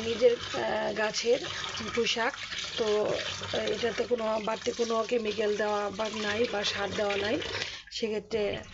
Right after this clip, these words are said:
আরও হেলদি হবে। তো সব-, সবাই সাথে থাকেন। এই তো ডাল আমার প্রায় ধোয়া হয়ে গেছে। এই তো হাফ কেজি মশারির ডাল,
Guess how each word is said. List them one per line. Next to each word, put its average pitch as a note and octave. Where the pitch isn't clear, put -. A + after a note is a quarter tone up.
আরও G#3+
হেলদি G3+
হবে। G3
তো A3
সব-, G#3+
সবাই A3
সাথে A3
থাকেন। A#3
এই A3+
তো A3
ডাল G#3+
আমার G#3
প্রায় A3+
ধোয়া G#3+
হয়ে G#3+
গেছে। G#3+
এই -
তো C#4+
হাফ -
কেজি G#3+
মশারির G#3+
ডাল, A3+